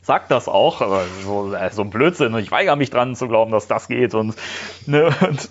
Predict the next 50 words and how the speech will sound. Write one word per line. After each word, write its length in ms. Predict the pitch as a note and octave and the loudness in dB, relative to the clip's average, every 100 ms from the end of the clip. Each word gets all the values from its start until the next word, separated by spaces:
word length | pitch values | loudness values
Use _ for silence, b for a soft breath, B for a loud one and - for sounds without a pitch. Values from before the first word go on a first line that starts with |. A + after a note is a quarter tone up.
| - | -4
dann 160 | E3 C#3 | -2 2
nehmen 200 | D3 F3+ | 2 2
sie 120 | F3 | -2
diesen 240 | C#3 C#3 B2+ | -2 -4 -4
Fluss 420 | - C#3+ A3 - | 0 2 2 0
und 140 | C#3+ | -2
platzieren 380 | C#3+ C3 E3+ F#3 | 0 0 -2 -4
ihn 100 | C3+ | 0
da 160 | C3+ D3 | 4 4
und 120 | C#3+ | 2
die 80 | C#3 | 0
Geisterjäger 460 | C#3+ C#3+ D3 D3 C#3+ | 2 2 2 2 2
fallen 280 | C3+ C3 | 2 0
rein, 300 | B2+ B2+ D#3 | 2 2 2
fertig. 560 | D3+ D3+ G3 - C#4+ - _ _ _ B B B3 - - _ _ | 0 0 2 0 -2 -4 _ _ _ B B -6 -6 -8 _ _
Und 240 | D#3 E3 E3+ D3+ - D#3 | -2 -2 -4 -14 -10 -6
<laughs> 1200 | D#3+ - - G#3 C#3+ - - - - - - - | -6 -6 -6 -6 -6 -10 -16 -20 -20 -20 -4 2
darauf 300 | C3+ F3+ - | 4 4 2
folgt, 420 | D#3 F#3+ G#3 - | 2 2 0 0
dass 120 | E3 F#3+ | 2 2
sie, 120 | E3+ | 2
dass 180 | D3+ - | 2 4
sie 60 | |
halt 120 | D3 D3 | 0 0
klitschnass 560 | E3 - D3+ F3 G3+ | -4 -2 0 0 0
sind 160 | E3 D#3+ | -2 -2
und 100 | C#3+ | 2
sagen, 220 | C#3+ D3+ G2+ B | 2 2 -4 B
"Ja 80 | D3 | 2
gut, 160 | D#3+ D3 | 2 4
wenigstens 320 | C#3+ C#3+ B2 | 0 0 -2
leben 260 | A#2+ D3 E3 | 0 0 4
wir, 140 | D#3+ | 4
aber 240 | B2+ C#3+ C3+ | 4 2 0
wir 80 | |
sind 140 | C3+ C3+ | -4 -6
eben 160 | C3 | -8
klitschnass." 600 | B2 C3+ - B2+ F3 - B B B B D3+ - | -4 -4 -2 0 0 -2 B B B B -12 -6
Und 260 | - D3+ D3 - _ _ _ _ - | 0 0 0 -10 _ _ _ _ -2
Dopey 300 | D#3+ F#3+ C#3+ | 0 0 2
Dog 240 | C#3+ F#3 | 2 2
ihnen 200 | B2+ C#3+ | -2 -2
sagt, 260 | C#3+ E3 E3 | 0 0 0
"Ja, 120 | D#3+ | -2
geht 220 | D3 F#3+ | 2 2
doch 140 | A3 G3+ | 2 2
mal 160 | F#3+ | 0
eben 160 | F3+ F#3+ | 0 -2
kurz 280 | F#3 F#3 D3 | -2 -4 -4
links 440 | C#3 A3 - - | -4 -4 -6 -14